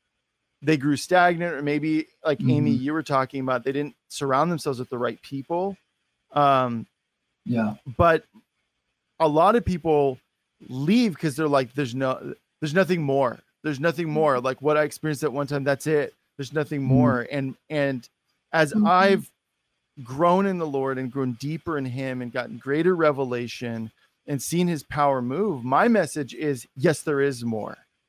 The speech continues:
Speaker 1: Keep pressing in. There
Speaker 2: Yeah.
Speaker 1: is more.
Speaker 2: Yes.
Speaker 1: You know, and,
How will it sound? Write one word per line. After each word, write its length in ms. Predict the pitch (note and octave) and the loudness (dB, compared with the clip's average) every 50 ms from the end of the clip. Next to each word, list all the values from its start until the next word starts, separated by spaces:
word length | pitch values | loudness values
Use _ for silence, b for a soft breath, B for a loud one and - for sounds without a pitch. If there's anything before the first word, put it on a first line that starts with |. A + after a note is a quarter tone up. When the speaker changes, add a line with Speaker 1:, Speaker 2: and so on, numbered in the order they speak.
| _ _ _ _ _ | _ _ _ _ _
Speaker 1:
Keep 300 | - - E3+ E3+ - _ | -8 -8 -8 -8 -8 _
pressing 440 | - D3+ C#3+ C3 - C#3 C3 C3 | -2 0 0 0 -4 -6 -4 -2
in. 380 | C#3 D3+ C#3+ B2 A2 G#2+ - - _ | 0 0 0 0 -2 -4 -8 -12 _
There 260 | A#2+ A#2 E3+ D#3 C3 | -2 2 2 4 4
Speaker 2:
Yeah. 100 | A2+ G#2+ | 4 4
Speaker 1:
is 300 | D#3 E3+ F3 D3+ B2+ A#2+ | 4 4 4 2 -2 -6
more. 360 | B2+ C3 B2+ A2+ G2 - - - _ _ _ _ _ _ _ _ _ _ | -4 -2 -2 -2 -2 -4 -8 -12 _ _ _ _ _ _ _ _ _ _
Speaker 2:
Yes. 140 | - B2+ A#2 | 0 2 4
Speaker 1:
You 100 | A2+ - | 4 2
know, 240 | C3 C#3+ E3 E3+ - | 2 0 -2 -4 -6
and, 440 | - C#3+ C#3+ C#3+ C#3 C3 B2+ A#2 | -6 -4 -2 0 0 -2 -4 -6